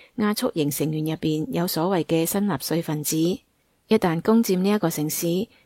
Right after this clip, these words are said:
莫斯科就可以同俄羅斯嘅民眾講，祖國派年青人去烏克蘭作戰，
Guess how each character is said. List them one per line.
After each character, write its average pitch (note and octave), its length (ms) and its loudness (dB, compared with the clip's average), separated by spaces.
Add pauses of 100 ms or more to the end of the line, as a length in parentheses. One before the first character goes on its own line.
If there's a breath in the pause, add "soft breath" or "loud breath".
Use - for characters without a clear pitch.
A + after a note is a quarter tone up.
莫 E3 100 0
斯 G#3+ 220 2
科 G3+ 200 2
就 D3+ 180 0
可 E3+ 160 -2
以 F#3+ 180 0
同 D#3 260 -2
俄 D3+ 80 0
羅 C#3+ 140 4
斯 G#3 180 2
嘅 F#3+ 80 2
民 C#3+ 160 0
眾 E3 220 -2
講， D#3+ 340 0 (540 soft breath)
祖 F#3 180 2
國 F#3+ 240 2
派 F3+ 240 -2
年 D3+ 160 0
青 A3 220 2
人 D3 220 2
去 - 80 -6
烏 F#3+ 280 -2
克 A3 80 0
蘭 D3 180 0
作 F3 200 -4
戰， F3 360 0